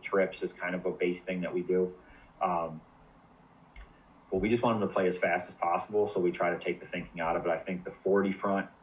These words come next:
makes that a little bit easier to do. Um,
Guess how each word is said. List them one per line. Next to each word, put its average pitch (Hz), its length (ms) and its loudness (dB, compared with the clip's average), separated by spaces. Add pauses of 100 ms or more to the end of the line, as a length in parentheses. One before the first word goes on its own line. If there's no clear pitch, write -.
makes 90 260 -2
that 92 260 2
a 87 60 -2
little 92 340 2
bit 95 180 0
easier 92 360 0
to 90 100 2
do. 101 380 6 (880)
Um, 82 460 -2